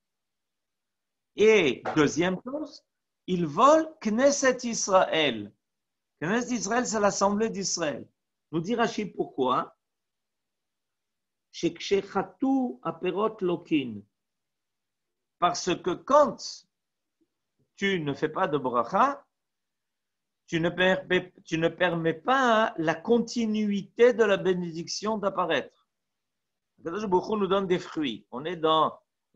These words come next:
un, une terre, Eretz Zavat Chalav Udvash, où tout est divin. Si tu reconnais que c'est, ça vient de la main de Dieu, donc on fait apparaître Dieu par l'intermédiaire du fait que l'on profite de ce monde,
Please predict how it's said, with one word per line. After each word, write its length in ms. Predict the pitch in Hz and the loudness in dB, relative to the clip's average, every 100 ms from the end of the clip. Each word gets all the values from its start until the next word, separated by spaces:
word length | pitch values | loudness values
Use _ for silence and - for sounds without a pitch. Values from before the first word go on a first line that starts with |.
| 110 | -4
un, 180 | 143 - | -4 -2
une 200 | 151 135 | -6 -4
terre, 380 | 175 196 233 226 | -2 2 2 0
Eretz 440 | 185 180 180 220 170 | 0 0 0 -2 0
Zavat 320 | 175 175 196 - | 0 2 0 0
Chalav 340 | 170 175 165 | 2 2 0
Udvash, 640 | 160 135 143 107 - - _ _ _ _ _ _ _ | -4 0 2 2 -4 -18 _ _ _ _ _ _ _
où 100 | 151 | -6
tout 280 | 151 214 214 | -6 -8 -2
est 120 | 208 175 | 0 0
divin. 520 | 151 160 143 127 - _ _ _ _ _ _ _ _ _ _ | 0 -2 0 0 -2 _ _ _ _ _ _ _ _ _ _
Si 300 | - 277 277 | -2 -2 -2
tu 120 | 330 | 0
reconnais 800 | 233 233 233 180 165 135 107 - _ _ _ _ _ _ _ | 4 4 2 -2 0 -2 -4 -10 _ _ _ _ _ _ _
que 100 | 151 | -4
c'est, 280 | 160 143 | -2 -6
ça 180 | - 143 | -2 -2
vient 240 | 135 156 147 | 0 -2 0
de 80 | |
la 140 | 131 127 | 0 0
main 180 | 139 135 | 0 -4
de 160 | 120 | -4
Dieu, 360 | 104 156 294 320 - _ _ _ _ _ _ | -2 0 0 -2 -10 _ _ _ _ _ _
donc 340 | - 190 170 - | 0 0 0 -6
on 100 | 135 | -8
fait 160 | - | -2
apparaître 600 | 180 - 156 147 156 - | -2 0 0 0 -2 -2
Dieu 300 | 135 123 208 | -4 -2 -2
par 120 | 208 139 | 0 -2
l'intermédiaire 880 | 147 160 160 147 127 160 139 113 - _ _ _ _ | -2 -2 -4 -4 -2 0 2 0 -4 _ _ _ _
du 140 | 123 | -16
fait 240 | - 165 160 | -6 -6 -2
que 80 | |
l'on 140 | 147 135 | -4 -4
profite 420 | - 143 151 147 | -4 -4 -4 -4
de 100 | 123 | -4
ce 140 | 110 | -4
monde, 500 | 143 185 294 233 110 | -2 2 0 -2 -10